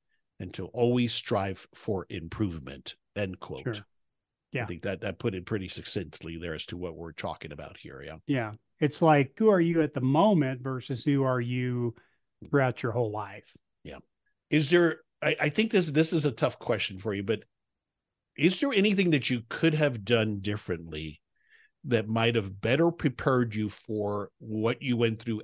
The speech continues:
Speaker 1: after you sold your highly successful business? Or it was just, or was it just, you had to fight through that? There was no way around it?
Speaker 2: I think, obviously, I think I went too far down the rabbit hole of,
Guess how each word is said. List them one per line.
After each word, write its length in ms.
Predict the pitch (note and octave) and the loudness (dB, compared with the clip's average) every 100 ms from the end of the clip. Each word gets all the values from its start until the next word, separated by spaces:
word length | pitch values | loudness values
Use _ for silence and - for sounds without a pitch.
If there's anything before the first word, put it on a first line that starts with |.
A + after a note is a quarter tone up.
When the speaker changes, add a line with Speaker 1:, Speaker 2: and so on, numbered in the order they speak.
| - | -4
Speaker 1:
after 400 | A2+ A2 - A#2 | -4 -4 -8 -6
you 240 | G#2 G#2 | -6 -6
sold 480 | G2 - G#2+ G#2 G2 | -4 -2 -2 -2 -4
your 140 | G2+ | -4
highly 440 | F#2 G2 F#2+ F#2 F2 | -4 -4 -6 -6 -8
successful 560 | F#2 - E2+ E2+ F#2+ | -8 -8 -10 -10 -12
business? 500 | D#2 C#2+ - - - - - - - | -12 -14 -16 -14 -16 -16 -20 -20 -6
Or 240 | B2+ B2+ | -2 -2
it 40 | |
was 220 | B2 A#2+ A2+ | 0 -2 4
just, 280 | D3 - - - - | 4 4 -6 -12 -2
or 80 | B2+ | -2
was 120 | A#2 | 0
it 80 | A2+ | 6
just, 320 | D#3 - - _ | 6 6 -2 _
you 160 | B2 B2+ | -4 -2
had 300 | B2 C#3 B2+ | 2 2 2
to 80 | B2+ | -2
fight 440 | - - A#2+ A2+ | 0 2 2 0
through 320 | - B2 B2 | -6 0 2
that? 240 | A2+ G#2+ G2+ | 2 0 -2
There 120 | G#2 | -6
was 180 | G#2 G2 | -4 -2
no 140 | A2 | -2
way 160 | G2+ F#2 | 0 -2
around 420 | F2 F2 E2 D2 | -2 -4 -6 -10
it? 100 | D#2 _ _ _ _ _ _ _ _ - | -14 _ _ _ _ _ _ _ _ 2
Speaker 2:
I 120 | C4 | 4
think, 480 | - - A3 G3+ G3+ | 4 6 8 8 4
obviously, 640 | D#3+ F3 G#3 F3 - E3+ D#3+ | 2 4 8 6 6 6 6
I 60 | |
think 240 | D3 F3+ D#3 | 6 4 6
I 80 | C#3+ | 2
went 220 | C#3+ B2+ | 2 0
too 180 | E3+ D#3 | -2 2
far 220 | D3 C3+ | 2 2
down 200 | C3+ C3 | 0 -2
the 80 | A#2 | -2
rabbit 360 | A#2+ B2+ C3 | -2 -2 -2
hole 320 | B2 C3 B2+ | 0 0 2
of, 340 | B2+ A#2 A#2 | 2 0 -2